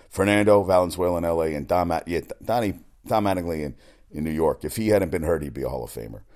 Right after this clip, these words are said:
These are guys who, you know, were great. And he says, in any case, he said he wants to,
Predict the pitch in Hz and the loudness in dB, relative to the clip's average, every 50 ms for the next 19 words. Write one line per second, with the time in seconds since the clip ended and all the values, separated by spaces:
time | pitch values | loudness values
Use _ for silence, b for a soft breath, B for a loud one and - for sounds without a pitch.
0 | b b b b b - 104 92 95 - 90 85 82 80 80 76 - - 82 71 | b b b b b -6 -4 -4 0 2 4 4 6 4 2 0 -4 -6 -6 -4
1 | 71 71 73 73 71 69 67 64 64 - _ _ _ - 69 - - 73 67 64 | -4 -4 -6 -6 -6 -6 -8 -10 -12 -16 _ _ _ -16 -12 -6 -4 -4 -4 -4
2 | - - _ _ _ _ _ _ _ _ _ _ _ _ _ _ _ _ _ _ | -8 -16 _ _ _ _ _ _ _ _ _ _ _ _ _ _ _ _ _ _
3 | _ _ _ _ - _ _ _ _ - 78 82 85 85 - - 101 85 73 95 | _ _ _ _ -20 _ _ _ _ -8 -6 -6 -4 -4 -2 -2 -2 -2 -2 -4
4 | 95 95 95 - 104 92 87 - 78 - 92 82 85 82 82 85 - - 85 78 | -4 -4 -4 -2 -2 -2 -2 -2 -4 -4 -4 -4 -2 -2 -4 -4 -4 -4 -4 -4
5 | - | -4